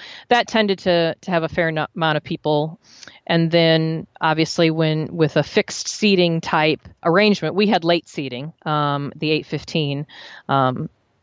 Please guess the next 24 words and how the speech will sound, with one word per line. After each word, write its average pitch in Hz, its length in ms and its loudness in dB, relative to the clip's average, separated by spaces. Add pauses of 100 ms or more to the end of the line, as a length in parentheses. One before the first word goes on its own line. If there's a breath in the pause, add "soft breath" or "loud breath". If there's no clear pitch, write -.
time 151 260 2
frame, 143 360 0
but 151 200 0
still 160 420 2
obviously 147 640 0 (460 loud breath)
people 151 320 0
lined 160 340 4
up 156 160 0
to 170 100 -6
go 151 240 2
into 151 400 -4
the 156 100 -2
dining 147 340 0
room. 139 260 -4
So, 143 360 0
you 214 140 0
know, 147 100 4
a - 20 2
little 147 200 -2
bit 147 140 -2
of - 240 -8
congestion 151 540 -2
there. 143 200 0
But 254 280 2